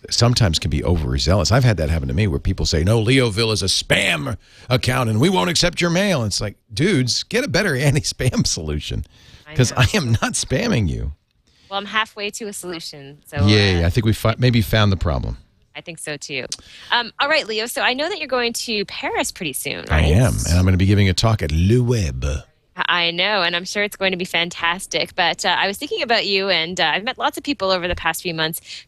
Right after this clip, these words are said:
Speaker 2: who do presentations, and I think this is becoming more and more common that, you know, just the average person who doesn't necessarily speak a lot has to do some type of presentation for their company. And I found this great link on lifehacker dot com, which is a great website.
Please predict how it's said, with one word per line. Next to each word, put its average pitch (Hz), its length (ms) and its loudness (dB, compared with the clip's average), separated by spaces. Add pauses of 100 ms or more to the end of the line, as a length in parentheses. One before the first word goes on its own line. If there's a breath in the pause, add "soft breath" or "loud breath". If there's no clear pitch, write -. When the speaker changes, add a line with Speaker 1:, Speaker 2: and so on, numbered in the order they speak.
Speaker 2:
who 196 200 2
do 185 160 0
presentations, 165 880 -2
and 156 80 0
I 156 80 0
think 175 200 0
this 175 100 -2
is 165 60 -8
becoming 160 280 0
more 156 200 2
and 151 80 0
more 151 140 2
common 143 380 -2
that, 135 180 -2
you 147 80 0
know, 151 140 0
just 165 180 -4
the 156 120 2
average 156 240 -2
person 165 260 -4
who 170 80 -2
doesn't 160 240 -2
necessarily 151 420 0
speak - 280 -4
a - 20 2
lot 202 220 0 (240 loud breath)
has 190 160 0
to - 60 -10
do 175 100 2
some 208 180 0
type 208 140 2
of 165 80 -2
presentation 151 500 -2
for 147 140 -8
their 131 100 2
company. 160 460 0 (260 loud breath)
And 202 100 0
I 226 40 -2
found 370 240 0
this 453 160 -2
great 196 480 -2 (320 loud breath)
link 180 340 0
on 156 320 2
lifehacker 147 680 -2
dot 143 260 0 (320)
com, 139 320 0
which 135 120 -4
is 165 100 -4
a 175 40 4
great 196 240 0
website. 156 480 0